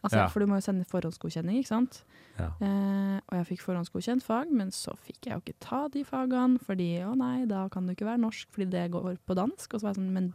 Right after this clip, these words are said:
Speaker 1: det er ikke noe problem, jeg skjønner dansk, jeg, og
Speaker 2: Ja.
Speaker 1: ja, men du må være liksom, du må gå her fulltid da, for å ta det faget og sånne ting, og det var veldig mye av det. Og jeg, altså, begge fagene mine gikk på dansk, så var jo ikke det som var problemet egentlig. Det var jo bare at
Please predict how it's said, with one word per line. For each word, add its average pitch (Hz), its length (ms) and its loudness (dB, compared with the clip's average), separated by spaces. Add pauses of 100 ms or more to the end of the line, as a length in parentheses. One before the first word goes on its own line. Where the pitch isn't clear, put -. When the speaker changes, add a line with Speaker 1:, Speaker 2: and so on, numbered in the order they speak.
Speaker 1:
det - 340 0 (160)
er 285 80 -4
ikke - 200 -8
noe 254 80 2
problem, 254 300 0
jeg 185 140 0
skjønner 180 240 0
dansk, 233 260 -4
jeg, 254 320 -2
og 254 160 -2 (300)
Speaker 2:
Ja. 113 220 2 (400)
Speaker 1:
ja, 240 200 4
men 233 140 4
du 220 80 4
må 202 320 4
være 190 220 0
liksom, 185 560 -2
du 185 80 0
må 175 320 0 (100)
gå 175 220 -2
her 170 160 -2
fulltid 180 400 -6
da, 180 80 -2
for 190 140 -6
å 175 60 -2
ta 185 140 -4
det 185 160 -2
faget 180 360 -4
og 180 40 -2
sånne 180 160 0
ting, 214 160 -2
og 196 80 0
det 185 140 0
var 196 100 2
veldig 185 560 0
mye 180 200 0
av 170 80 -2
det. 196 100 2 (320)
Og 208 60 4
jeg, 202 80 4 (140)
altså, 202 220 2
begge 196 240 0
fagene 175 220 2
mine 165 260 0
gikk - 120 -12
på 180 100 -2
dansk, 233 400 2 (100)
så - 140 -4
var 165 100 2
jo 196 120 -2
ikke 214 60 2
det 165 140 0
som - 120 -6
var - 60 -4
problemet - 380 -6
egentlig. - 400 -4 (220)
Det 190 80 0
var 180 80 2
jo 180 100 0
bare 170 160 0
at - 140 -16